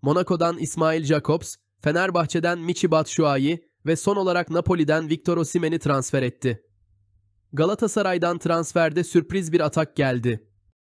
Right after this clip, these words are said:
Sport Media Set'te yer alan habere göre Sarı Kırmızılı ekip, Roma ile sözleşmesi iki bin yirmi beşte bitecek Paulo Dybala ile ilgileniyor. Haberin detayında Galatasaray kurmayları,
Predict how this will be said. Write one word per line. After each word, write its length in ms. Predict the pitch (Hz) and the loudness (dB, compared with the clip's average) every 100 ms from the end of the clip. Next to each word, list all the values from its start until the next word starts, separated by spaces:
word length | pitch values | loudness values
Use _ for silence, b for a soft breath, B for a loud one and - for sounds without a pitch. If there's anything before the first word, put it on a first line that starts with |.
| _ _ - | _ _ -12
Sport 380 | - 165 170 | 0 2 2
Media 280 | 175 170 175 | 0 2 2
Set'te 380 | 165 170 - 170 | 0 -2 -2 -2
yer 160 | 165 160 | 0 0
alan 240 | 160 160 | 0 0
habere 360 | 147 147 151 165 | 2 2 2 2
göre 260 | 147 151 | 0 0
Sarı 300 | - 151 165 | 0 0 0
Kırmızılı 460 | - 160 151 151 156 | 0 0 0 2 0
ekip, 380 | 135 165 - - _ _ _ | 2 2 0 -14 _ _ _
Roma 320 | 127 165 180 175 | 2 4 4 0
ile 180 | 170 | 0
sözleşmesi 680 | 160 165 143 151 - 156 180 | 0 0 0 -2 -2 -2 -2
iki 260 | 165 - 170 | -2 -2 -2
bin 140 | 175 | 0
yirmi 320 | 165 165 180 | 0 2 2
beşte 320 | 165 160 - 165 | 2 0 0 2
bitecek 460 | 160 143 170 - | 2 0 0 0
Paulo 380 | 156 151 160 156 | 0 2 2 2
Dybala 340 | 143 156 160 | 4 4 2
ile 160 | 147 151 | 2 2
ilgileniyor. 580 | 143 131 135 127 120 104 - _ _ _ _ _ _ _ | 2 2 2 0 -2 -2 -8 _ _ _ _ _ _ _
Haberin 420 | - 156 180 208 190 | -2 2 2 0 -2
detayında 440 | 175 185 175 180 | 0 0 0 0
Galatasaray 640 | 156 165 180 180 175 170 | 0 0 0 0 0 0
kurmayları, 720 | 156 147 135 127 123 131 175 | 0 0 2 2 2 2 0